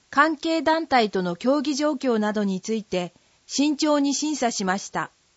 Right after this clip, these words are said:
次に、商工費において、クルーズ客船貸し切りバスの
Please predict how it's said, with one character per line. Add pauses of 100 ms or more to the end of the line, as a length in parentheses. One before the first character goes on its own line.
(1400)
次
に、 (220)
商
工
費
に
お
い
て、 (540)
ク
ル
ー
ズ
客
船
貸
し
切
り
バ
ス
の